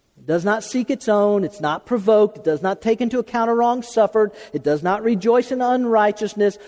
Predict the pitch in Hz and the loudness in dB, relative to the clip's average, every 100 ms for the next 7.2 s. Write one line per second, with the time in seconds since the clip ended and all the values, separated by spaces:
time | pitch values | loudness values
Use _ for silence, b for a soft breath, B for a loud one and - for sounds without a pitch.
0 | - 175 165 156 139 175 185 226 202 214 | -4 -2 0 -2 0 2 2 0 -4 0
1 | 208 208 220 156 - 180 143 202 208 247 | 0 0 0 0 -2 -4 0 2 2 2
2 | 262 240 247 247 180 165 147 165 165 233 | 2 2 2 0 -2 -2 -2 0 2 2
3 | 254 220 247 240 240 196 196 262 139 226 | 0 0 0 0 0 -2 -2 -4 0 0
4 | - - 240 247 240 220 180 B 202 208 | 0 -2 2 2 2 -2 -2 B 0 2
5 | 196 190 160 262 285 277 - B B 220 | 4 2 0 2 2 0 -4 B B 2
6 | 254 254 262 247 - - 269 254 208 185 | 4 6 4 0 -10 -4 0 2 2 0
7 | 202 - | -4 -6